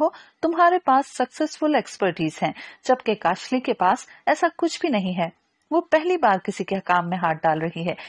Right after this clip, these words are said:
इसलिए मुश्किल भी हो सकती है और नुकसान भी। मिसेस भट्ट, जो उनकी कंपनी को स्पॉन्सर कर रही थी, काफी बेतकल्लुफी से इज्जत के साथ गुफ्तगू का आगाज कर चुकी थी।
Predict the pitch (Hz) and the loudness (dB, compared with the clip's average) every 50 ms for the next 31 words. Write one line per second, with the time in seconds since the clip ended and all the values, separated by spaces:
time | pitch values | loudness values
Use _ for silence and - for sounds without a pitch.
0 | - - - 277 285 - - 311 302 311 302 262 214 - - - 269 262 - - | -20 -6 -6 -4 -4 -2 -2 0 0 2 2 0 -2 -4 -4 -2 -2 -2 -2 -2
1 | - 339 330 330 285 - - 294 - _ - 285 269 320 370 392 349 254 220 - | -2 -2 0 0 -2 0 -2 -4 -4 _ -4 -2 0 2 2 2 2 0 -2 -2
2 | - - 233 247 339 370 - - 160 - - _ _ _ - - _ _ _ - | 0 2 2 2 2 0 -4 -6 -6 -6 -10 _ _ _ -20 -20 _ _ _ -2
3 | 285 359 381 - 403 370 - - - 185 196 208 - - _ _ _ _ - 247 | -2 0 2 2 0 0 0 2 2 2 2 2 -2 -10 _ _ _ _ 0 2
4 | 262 247 226 196 - 180 - - 180 190 - - 254 294 - 311 269 254 - - | 2 2 2 0 -4 -4 -2 -2 -4 -2 -2 -4 -4 -2 -2 -2 -2 -2 -2 0
5 | - 202 226 - - 370 339 - 214 170 160 170 165 190 185 180 - 285 359 - | 0 0 0 2 0 -2 0 2 0 0 0 -2 -4 -6 -6 -4 -4 -4 -4 -4
6 | - - - _ - 330 320 320 - 330 311 311 - 214 254 - 277 262 - 277 | -10 -20 -10 _ 2 4 4 4 2 0 0 0 0 0 0 0 -2 -2 0 0
7 | 277 277 311 302 - 311 - - 330 269 214 - - 175 - - - 165 - - | 0 0 0 0 -2 -2 -2 0 0 0 0 0 -2 -4 -4 -4 -6 -6 -2 0
8 | 196 196 214 214 - _ - 185 - - 185 - - 185 - 226 220 214 - 208 | 2 2 2 2 0 _ -6 -6 -6 -8 -10 -10 -8 -2 2 2 2 2 2 0
9 | 220 254 - - - 330 320 320 - 185 - 160 151 - - - - | 0 0 -2 -2 0 0 0 0 -4 -6 -6 -6 -8 -8 -10 -12 -14